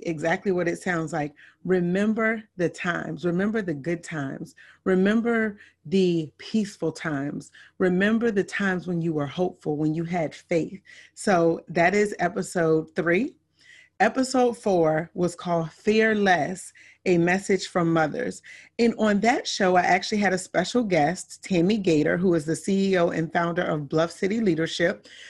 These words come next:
where she really helps people strengthen their professional and personal relationships through communication. So she and I had a great conversation about life,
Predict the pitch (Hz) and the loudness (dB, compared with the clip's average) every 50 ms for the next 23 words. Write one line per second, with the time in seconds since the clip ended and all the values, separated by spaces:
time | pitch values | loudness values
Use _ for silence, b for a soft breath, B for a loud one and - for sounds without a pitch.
0 | B B B B 202 208 208 202 - - 262 285 311 285 285 269 254 233 202 180 | B B B B 4 4 4 2 2 2 2 2 4 4 2 2 2 2 0 0
1 | 185 190 190 190 196 - - - 196 202 - 170 165 - - - 185 185 180 208 | -2 -4 -4 -4 -6 -8 -4 -4 -4 -2 -2 -4 -4 -4 -2 0 0 0 0 0
2 | 196 185 175 170 170 160 - - 151 143 - - 175 185 - - - 214 196 196 | -2 0 0 0 -2 -2 -2 -4 -6 -4 -2 0 0 0 -2 -4 -4 -2 -2 -2
3 | - 175 160 160 - 175 180 175 - 208 202 196 208 208 214 214 220 208 - 226 | -2 -4 -4 -4 -2 -2 -2 -2 -2 -2 -2 0 0 0 0 0 0 0 -2 -4
4 | 208 - - 220 220 - - - 190 180 175 - 180 175 165 160 156 - - 175 | -4 -2 -2 -2 -2 -2 -2 0 0 0 2 0 -2 0 0 -2 -2 -4 -4 -4
5 | 160 - - 156 151 - B B B B B B B B B - 226 208 190 185 | -4 -4 -6 -10 -10 -12 B B B B B B B B B 2 4 6 6 4
6 | 196 - - 269 285 320 339 311 285 247 233 214 208 202 170 160 151 147 185 185 | 4 2 2 4 4 4 4 2 2 2 2 2 2 2 2 0 0 0 0 0
7 | 202 208 208 - 214 202 190 180 180 170 - 175 170 175 - - 180 165 156 151 | 0 0 -2 -2 -2 -2 0 0 -2 -2 0 0 0 0 -2 -2 -2 -2 -2 -2
8 | 151 B B B B B B B 185 180 165 160 156 156 - - 156 175 190 190 | -4 B B B B B B B 0 2 2 2 2 2 0 0 0 2 2 2
9 | 202 208 214 208 208 | 2 2 0 -2 -6